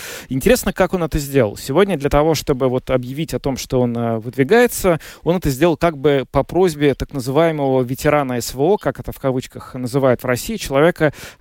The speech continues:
который представляет, э, самопровозглашенную Донецкую Народную Республику. К-, о чем это, на ваш взгляд, вообще говорит и почему это сделано в таком виде?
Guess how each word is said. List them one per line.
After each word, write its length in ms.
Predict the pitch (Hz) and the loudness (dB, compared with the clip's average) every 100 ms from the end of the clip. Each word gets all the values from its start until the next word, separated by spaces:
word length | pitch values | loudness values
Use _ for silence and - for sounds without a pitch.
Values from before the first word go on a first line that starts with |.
| - | -4
который 360 | 139 165 170 143 | -2 2 0 -2
представляет, 760 | 127 - 135 139 156 151 - | -8 -2 0 2 2 2 0
э, 100 | 131 | 0
самопровозглашенную 1040 | 120 147 139 - 131 123 135 - 185 160 135 | 0 -2 -2 0 0 2 0 2 -4 -2 0
Донецкую 500 | 135 143 131 - 139 | 0 0 -6 -6 0
Народную 340 | 135 131 131 | 2 2 0
Республику. 560 | 143 - 170 120 - 110 - - | -2 -2 -2 -2 -4 -10 -10 -16
К-, 100 | - | 0
о 80 | 165 | 0
чем 240 | - 240 | 2 0
это, 140 | 202 165 | 0 0
на 100 | 151 | 2
ваш 140 | 160 | 2
взгляд, 180 | 135 147 | 0 -2
вообще 260 | 139 - 156 | -2 0 2
говорит 360 | 143 160 214 | 4 2 2
и 20 | |
почему 380 | - - 156 165 | -2 -4 -6 -4
это 100 | 147 | -4
сделано 320 | 117 147 143 | 0 0 0
в 80 | 131 | -2
таком 300 | 131 - 135 | -6 -6 -8
виде? 300 | 123 117 92 | -4 -6 -8